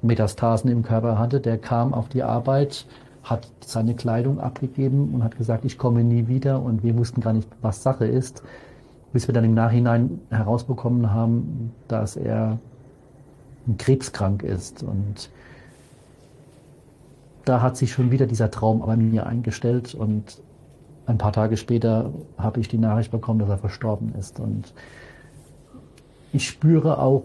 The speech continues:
wenn Menschen krank sind, also wenn die Krebs haben oder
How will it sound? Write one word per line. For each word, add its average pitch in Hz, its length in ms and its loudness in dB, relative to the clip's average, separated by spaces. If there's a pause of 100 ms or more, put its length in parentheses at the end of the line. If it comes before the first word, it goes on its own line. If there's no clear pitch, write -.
(120)
wenn 113 280 4
Menschen 117 480 0
krank 120 480 -2
sind, 95 380 -2
also 104 360 -2
wenn 113 200 2
die 113 460 -2 (880)
Krebs - 520 -2
haben 135 440 2 (440)
oder 120 640 0